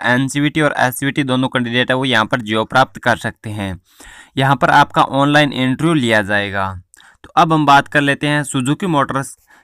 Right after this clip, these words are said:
कंपनी के द्वारा नोटिफिकेशन जारी किया गया है इसके बारे में। आप यहाँ पर नोटिफिकेशन देख सकते हैं।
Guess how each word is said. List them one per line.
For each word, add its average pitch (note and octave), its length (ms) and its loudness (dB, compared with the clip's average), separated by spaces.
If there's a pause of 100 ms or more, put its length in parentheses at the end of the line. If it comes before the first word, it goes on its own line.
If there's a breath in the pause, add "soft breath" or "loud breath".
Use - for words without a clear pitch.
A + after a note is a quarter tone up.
(120)
कंपनी C3 360 0
के C3+ 60 -6
द्वारा C3 280 2
नोटिफिकेशन C3+ 680 -2
जारी B2+ 220 2
किया C3 180 0
गया C3 160 2
है C3+ 180 0
इसके D3+ 260 -2
बारे G#2+ 300 2
में। F#2 240 -8 (1300 soft breath)
आप D#3 240 4
यहाँ D3+ 120 4
पर C#3 120 -2
नोटिफिकेशन C#3 640 -2
देख C3+ 180 0
सकते - 280 -6
हैं। D3+ 260 0